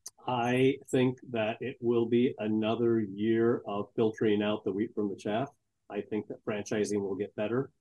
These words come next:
I think that, um, those franchise systems that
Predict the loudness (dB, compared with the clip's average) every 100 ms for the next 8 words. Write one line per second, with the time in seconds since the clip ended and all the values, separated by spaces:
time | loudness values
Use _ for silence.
0 | _ -12 -6 -8 -6 -8 -8 -10 -12 -12
1 | -12 -12 -14 _ _ _ _ _ _ _
2 | -2 0 0 -4 -10 -14 _ _ _ _
3 | _ _ -2 -2 0 0 2 0 -2 -8
4 | -4 -2 -2 -2 0 2 0 -4 -4